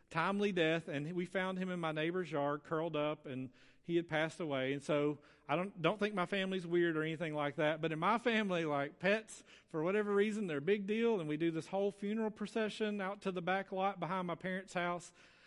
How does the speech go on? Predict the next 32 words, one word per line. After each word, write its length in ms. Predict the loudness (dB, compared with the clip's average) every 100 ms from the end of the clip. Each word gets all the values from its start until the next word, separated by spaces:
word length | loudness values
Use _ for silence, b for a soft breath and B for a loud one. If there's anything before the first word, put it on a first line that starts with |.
| B
They 120 | 0 4
do 240 | 6 8
live 200 | 8 6
in 80 | 4
the 120 | 0
city, 400 | 2 2 2 0
but 240 | -2 -2 -2
it's, 240 | -6 -6 -12 -6
uh, 160 | -4 0
we 100 | 2
have 120 | 2
an 100 | -2
extra 240 | -4 -4
lot. 100 | -4
Anyway, 340 | -2 0 -2 -2 B B B
whoever 240 | 6 6
buys 320 | 8 8 8
that 140 | 6 2
extra 320 | 2 0 2
lot 260 | 4 4 4
later 300 | 2 2 0
on 160 | 0
in 80 | 0
life, 360 | 2 2 0 -2
I 80 | -2
hope 200 | 0 2
they 100 | 2
don't 160 | 2 0
dig 200 | 0 0
up 120 | 0
one 220 | -2 -6
corner, 420 | -4 -4 -2 -4